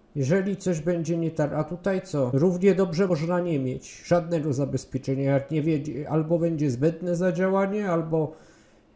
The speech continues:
zadziała w sytuacji zagrożenia, albo nie zadziała w ogóle. No,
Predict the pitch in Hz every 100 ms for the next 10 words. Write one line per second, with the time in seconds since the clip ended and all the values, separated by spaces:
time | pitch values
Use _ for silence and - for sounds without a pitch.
0 | - 123 135 156 190 202 196 - 180 185
1 | 196 190 - 180 180 175 175 156 180 175
2 | 170 151 131 131 127 175 180 190 165 185
3 | 185 175 170 160 170 170 156 151